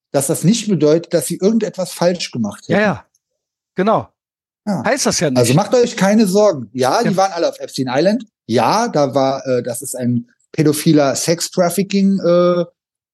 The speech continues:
Speaker 1: äh, äh, Ring gewesen.
Speaker 2: Mhm.
Speaker 1: Und die waren alle da. Aber das heißt ja nicht,
Speaker 2: Aber
Speaker 1: dass sie
Speaker 2: sowohl,
Speaker 1: irgendwas
Speaker 2: ich sag mal,
Speaker 1: Falsches
Speaker 2: sowohl
Speaker 1: gemacht
Speaker 2: Hunter
Speaker 1: hätten.
Speaker 2: Biden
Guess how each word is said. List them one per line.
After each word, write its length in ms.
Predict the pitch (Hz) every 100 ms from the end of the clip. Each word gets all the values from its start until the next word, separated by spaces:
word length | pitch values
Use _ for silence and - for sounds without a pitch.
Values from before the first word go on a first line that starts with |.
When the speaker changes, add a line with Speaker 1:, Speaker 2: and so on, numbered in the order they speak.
| -
Speaker 1:
äh, 40 |
äh, 380 | 165 165 - 165
Ring 280 | 156 185 196
gewesen. 600 | 190 190 196 185 269 247 _
Speaker 2:
Mhm. 140 | 143 135
Speaker 1:
Und 60 |
die 120 | 135 135
waren 160 | 156
alle 200 | 147 131
da. 340 | - 117 196 269 - _ _ _ -
Aber 160 | 123 123
das 120 | 123
heißt 200 | 131 131
ja 80 | 113
nicht, 100 | 131
Speaker 2:
Aber 100 | 165
Speaker 1:
dass 60 |
sie 20 | 143
Speaker 2:
sowohl, 200 | 175 247
Speaker 1:
irgendwas 300 | 269 180 - -
Speaker 2:
ich 120 | -
sag 140 | - 226
mal, 80 | 214
Speaker 1:
Falsches 160 | 156
Speaker 2:
sowohl 140 | 202 240
Speaker 1:
gemacht 220 | 226 220
Speaker 2:
Hunter 220 | 233 -
Speaker 1:
hätten. 140 | 185 208
Speaker 2:
Biden 60 | 226